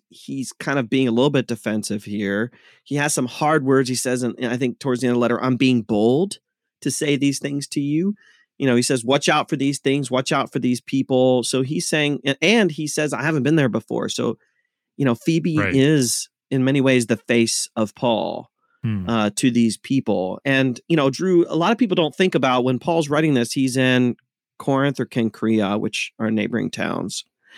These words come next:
Speaker 1: And he has a lot of male friends in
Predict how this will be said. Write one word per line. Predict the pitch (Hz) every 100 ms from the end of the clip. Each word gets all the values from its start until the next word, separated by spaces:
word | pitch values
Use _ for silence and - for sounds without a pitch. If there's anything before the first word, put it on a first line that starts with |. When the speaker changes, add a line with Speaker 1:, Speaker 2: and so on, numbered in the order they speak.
| - - - - -
Speaker 1:
And | 151 156 156 156 -
he | - - 190
has | 202 240
a |
lot | 226 156 123 143 190
of | 127
male | 123 120 135 123
friends | - 120 120 92 65 - - _ _ _ _
in | 127 127 127 127